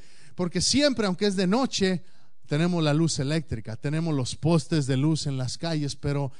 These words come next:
si alguna vez ha estado en el campo y no hay ninguna luz alrededor y lo único que ilumina son las estrellas, pero si está una noche nublada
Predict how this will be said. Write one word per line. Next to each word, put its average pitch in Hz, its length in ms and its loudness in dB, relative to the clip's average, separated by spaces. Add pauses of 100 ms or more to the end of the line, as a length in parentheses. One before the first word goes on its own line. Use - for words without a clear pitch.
(300)
si - 140 -2
alguna 214 260 2
vez 214 220 2
ha 190 40 0
estado 185 400 0
en 156 100 2
el 127 180 -2
campo 151 500 0 (840)
y 123 100 2
no 156 120 8
hay 214 100 8
ninguna 170 520 4
luz 170 260 4
alrededor 135 560 0
y 143 60 2
lo 131 100 4
único 190 400 0
que 156 120 -2
ilumina 147 500 2
son 165 200 -2
las 160 200 -2
estrellas, 135 840 -2 (880)
pero 160 240 4
si 156 200 0
está 156 220 2
una 208 220 4
noche 185 320 2
nublada 156 720 2